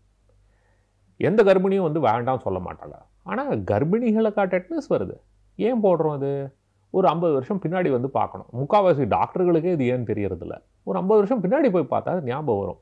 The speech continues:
அந்த காலத்துல என்ன ஆகும்னா, கர்ப்பிணிகளுக்கெல்லாம் டெலிவரி ஹாஸ்பிட்டல்லாம் நடக்காது, அங்கங்க வயல்லயே நடக்கும். அப்ப என்ன ஆகும்,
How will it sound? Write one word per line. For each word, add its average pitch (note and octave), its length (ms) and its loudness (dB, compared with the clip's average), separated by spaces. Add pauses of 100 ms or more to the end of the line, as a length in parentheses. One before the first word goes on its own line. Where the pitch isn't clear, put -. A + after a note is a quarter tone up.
(640)
அந்த G3 220 -2
காலத்துல A#3+ 240 2
என்ன A3 320 0
ஆகும்னா, G2 560 -4
கர்ப்பிணிகளுக்கெல்லாம் E3 840 0
டெலிவரி D#3 460 0
ஹாஸ்பிட்டல்லாம் C#3+ 500 -4
நடக்காது, G#2 520 -8 (260)
அங்கங்க D3+ 380 -2
வயல்லயே C#3+ 420 0
நடக்கும். A2 380 -6 (160)
அப்ப A#2+ 260 -4
என்ன F3 200 -2
ஆகும், D3+ 340 -4